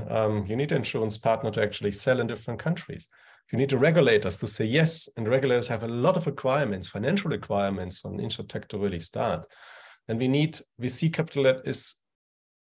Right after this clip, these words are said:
interested and has experience in, in, in investing in insurtech, because we have different kind of cycles, um, how the,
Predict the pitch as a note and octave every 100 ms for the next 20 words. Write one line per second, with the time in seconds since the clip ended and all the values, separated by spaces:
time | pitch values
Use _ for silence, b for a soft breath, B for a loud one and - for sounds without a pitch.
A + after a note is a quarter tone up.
0 | _ D3+ E3 - D3 - C3 A#2+ A#2+ A2+
1 | G#2 - E3+ A3+ C3 F#2 - G2+ G2 F#2
2 | - F#2+ G2 G2 A2+ - G#2 F#2+ G3 -
3 | - - - G2 G#2 - G2 G2+ F#3 -
4 | D3 - C3 B2+ - - - - - -
5 | - G2+ G2 G2 F#2+ G2+ G#2 A2 G2+ G#2
6 | -